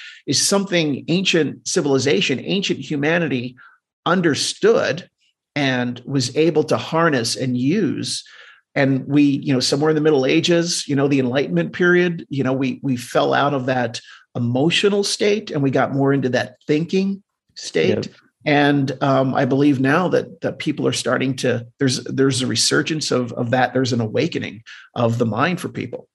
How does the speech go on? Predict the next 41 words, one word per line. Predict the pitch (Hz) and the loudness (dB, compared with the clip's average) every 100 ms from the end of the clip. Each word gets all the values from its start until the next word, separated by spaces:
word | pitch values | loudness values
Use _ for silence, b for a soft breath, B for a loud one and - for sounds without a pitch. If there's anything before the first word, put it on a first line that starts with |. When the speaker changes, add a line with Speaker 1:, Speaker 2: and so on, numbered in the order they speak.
| _ _ _ - | _ _ _ -6
Speaker 2:
Yeah. | 117 110 110 110 - | -2 0 -2 -4 -4
Actually, | 123 131 151 139 | -2 2 4 4
you | 127 131 | 6 6
know, | 120 117 | 6 4
e-, | - - | 0 0
every | 151 180 | 2 2
time | 170 143 | 2 2
I | 127 | 2
speak | - 120 | 0 -2
to | 113 | -2
a | |
hypnotist, | 113 113 104 - - | -2 -4 -6 -8 -2
I've | 139 | 2
had | 120 | 4
multiple | 117 113 - | 4 2 -4
hypnotists | 113 120 57 - - | -8 -8 -8 -10 -6
on | 55 | -4
this | 60 | -6
podcast, | - - - - - - - 127 | -4 -4 -4 -4 -8 -8 -4 2
and | 123 | 4
they | 117 - | 2 0
always | 120 135 143 117 104 - - _ | 2 4 4 2 0 -6 -12 _
bring | 123 110 | -2 -2
up | 107 | -2
their | - 110 | -2 -4
success | - - 110 - | -6 -2 -2 -2
stories | 53 - - - - B | -6 -6 -8 -12 -16 B
because | - 160 - | -2 0 2
Speaker 1:
Yeah. | |
Speaker 2:
there | 151 | 2
are | 147 | 2
just | 127 170 - - | 2 2 2 2
so | 160 147 | 2 4
many. | 139 127 - | 2 0 -2
There's | 135 131 | -2 -2
Speaker 1:
Yeah. | - | -4
Speaker 2:
always | 139 180 202 185 160 B B B | -2 0 2 2 0 B B B
a | 156 | -4
success | 147 - 151 151 | -2 0 2 2
story | - 117 110 110 | 2 2 2 2
of, | - 113 113 | 2 2 0